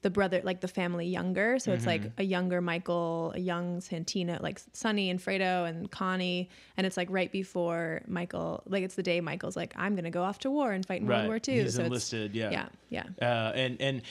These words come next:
Speaker 2: that, and this, we'll g-, we'll get into that scene.
Speaker 1: Okay.
Speaker 2: Um, now, something that is also kind of w-, wild to me, and it's basically the last point that I have,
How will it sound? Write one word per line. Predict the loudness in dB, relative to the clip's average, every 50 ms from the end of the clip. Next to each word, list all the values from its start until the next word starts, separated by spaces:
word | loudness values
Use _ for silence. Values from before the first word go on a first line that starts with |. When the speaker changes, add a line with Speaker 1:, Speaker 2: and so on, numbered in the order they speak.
| -12 0
Speaker 2:
that, | 4 4 4 6 4
and | 2 2
this, | 2 2 2 0 0 -4 -8 -14 -16 -16 -18 -20 -20 -20 -20 -16 -14 -14 -14 -14 -8 -2
we'll | 2 4 4 4
g-, | 4 2 -2 -4
we'll | -4 -2 -2
get | -2 -2 -4
into | -4 -4
that | -6 -8 -8 -10
scene. | -10 -10 -12 -14 -12 -8 -4
Speaker 1:
Okay. | 2 4
Speaker 2:
Um, | 4 6 6 6 6 4 4 2 0 -2 -4 -4 -6 -10 _ _ _ _ _ _ _ _ _ _ _ _ _ -14 -6 0
now, | 2 4 4 4 4
something | 4 2 2 4 2 2
that | 2 2
is | 2 2
also | 2 4 2 4 6 6 6 6 4 2 -2 -4
kind | -2 0 0 0
of | -2 -4 -8 -14 _ _ _ _ _ _ _ _ _ _ -14
w-, | -12 -12 -12 -12 -14 -12
wild | -6 -2 -2 0 0 0 -2 -2 -4
to | -2 -2 0
me, | 0 0 -2 -4 -6
and | -4 -2 -2 0
it's | -2 -2 -4 -6 -6
basically | -4 -2 0 0 -2 -2 -4 -4
the | -4 -2
last | -2 -2 -2 -2 -4 -4
point | -4 -4 -2
that | -2 -2
I | 0
have, | 0 0 0 -2